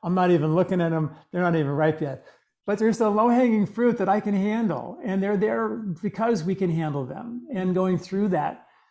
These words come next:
pain, that fear is sort of one way I think people run away from it. Uh, look for ways to numb themselves through it, as opposed to, like, you know, manning up, toughing up, well, that's probably the wrong way to say it these days, but, you know, you know, p-, put your boots on and, you know, and go through the pain. I've had a lot of,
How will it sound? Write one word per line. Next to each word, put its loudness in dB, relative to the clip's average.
pain, 0
that -4
fear -2
is -4
sort -4
of -6
one -4
way -6
I -6
think -4
people -2
run 0
away 0
from -6
it. -10
Uh, -4
look -2
for -6
ways 0
to -4
numb -2
themselves -6
through -8
it, -6
as -6
opposed -4
to, -6
like, -6
you -4
know, -6
manning -4
up, -10
toughing -8
up, -10
well, -10
that's -12
probably -10
the -8
wrong -8
way -10
to -10
say -10
it -10
these -10
days, -6
but, -10
you -6
know, -2
you -6
know, -2
p-, -14
put -4
your -4
boots -2
on -4
and, -6
you -4
know, -6
and -6
go 2
through 0
the -4
pain. -6
I've -6
had -2
a 2
lot 0
of, -2